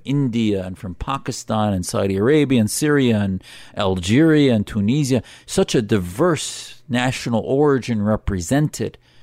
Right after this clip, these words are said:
That's real diversity. Oh, we have Sunni and Shia. You know, and, uh, <laughs> Sunni and Shia, okay, so they have, uh, Muslim Brotherhood apologists and Khomeinist apologists.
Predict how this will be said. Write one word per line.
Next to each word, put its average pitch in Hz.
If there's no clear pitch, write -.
That's -
real 104
diversity. 92
Oh, 165
we 151
have 120
Sunni 170
and 101
Shia. 147
You -
know, 85
and, 85
uh, -
<laughs> -
Sunni 117
and 104
Shia, 110
okay, 104
so 107
they 104
have, 98
uh, 90
Muslim 101
Brotherhood 120
apologists 131
and 104
Khomeinist 127
apologists. 104